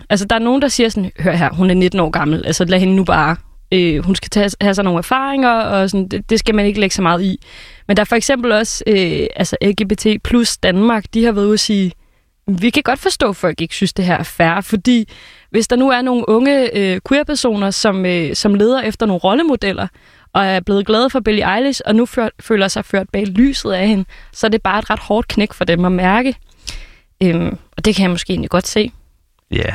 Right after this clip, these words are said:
Speaker 1: at det er lidt
Speaker 2: Ja, det er måske ikke så fedt.
Speaker 1: det er lidt nederen. Hendes eneste egen reaktion på det, det er, at hun har lavet et nyt post på Instagram, hvor hun har, jeg ved ikke, om, hvor meget du har set Billie Eilish, men hun har sådan nogle meget
Speaker 2: Jo, jeg kender, kender godt, kan godt se hende for mig.
Speaker 1: Okay, kan, kan du så også se de der øjenlåg for dig, som hun har?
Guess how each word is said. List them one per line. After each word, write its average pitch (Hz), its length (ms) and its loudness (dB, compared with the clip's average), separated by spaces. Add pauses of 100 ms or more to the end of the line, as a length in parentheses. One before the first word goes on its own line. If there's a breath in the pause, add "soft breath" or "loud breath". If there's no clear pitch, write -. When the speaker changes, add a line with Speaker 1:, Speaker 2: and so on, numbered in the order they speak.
(120)
Speaker 1:
at 202 160 -2
det 208 80 4
er 202 60 4
lidt 202 140 2
Speaker 2:
Ja, 101 80 6
det 117 100 2
er 117 40 4
måske 117 240 2
ikke 110 120 2
så 110 80 -2
fedt. - 240 -2 (200)
Speaker 1:
det 214 60 2
er 208 40 4
lidt 214 120 2
nederen. 214 300 2 (440 loud breath)
Hendes 233 160 0
eneste 277 240 2
egen 214 260 -2
reaktion 226 320 2
på 202 120 2
det, 208 120 0
det 202 80 4
er, 196 40 4
at 208 60 2
hun 220 140 2
har 208 80 4
lavet 196 300 2
et 180 120 0
nyt 269 200 4
post 226 240 0
på 190 80 -6
Instagram, 190 520 -2 (540)
hvor 214 120 2
hun 196 140 4
har, 180 180 2
jeg 196 100 -4
ved 180 60 0
ikke, 185 140 2
om, 180 120 -2
hvor 190 80 0
meget 175 180 2
du 190 80 0
har 196 80 2
set - 280 -2
Billie 175 280 0
Eilish, 175 260 0
men 196 80 0
hun 196 100 2
har 202 140 -2
sådan - 140 -4
nogle 202 100 0
meget 220 400 2
Speaker 2:
Jo, - 60 2
jeg 117 100 2
kender, 147 220 -2
kender 143 260 -2
godt, 101 260 -6
kan 104 100 -8
godt 110 200 -2
se 113 100 0
hende 92 140 0
for 78 100 -2
mig. 78 80 -4 (180)
Speaker 1:
Okay, 214 180 2
kan, 226 160 -2
kan 233 140 0
du 233 40 0
så 247 100 0
også 262 120 -2
se 269 80 0
de 233 100 0
der 214 140 0
øjenlåg 233 380 2
for 208 120 0
dig, 220 100 -2
som 214 120 0
hun 208 100 2
har? 220 220 -2